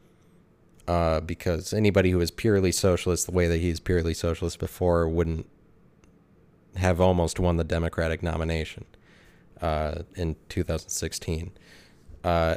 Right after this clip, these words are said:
I'm not saying that we're about to be socialist, but I am saying if we are about to be socialist, it's not like, it's not the result of this giant revolution.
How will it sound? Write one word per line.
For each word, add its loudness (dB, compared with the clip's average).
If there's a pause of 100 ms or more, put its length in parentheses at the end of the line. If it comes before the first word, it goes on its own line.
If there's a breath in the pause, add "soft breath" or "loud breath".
I'm 6
not 8
saying 6
that 6
we're 4
about 2
to -4
be -6
socialist, 0
but 2
I 2
am 2
saying -2 (480 soft breath)
if 4
we 2 (160)
are 8
about 4
to -8
be -2
socialist, 2
it's -4
not 0
like, -2 (540 soft breath)
it's 0
not 6
the 4
result 4
of -2
this -2
giant 0
revolution. 0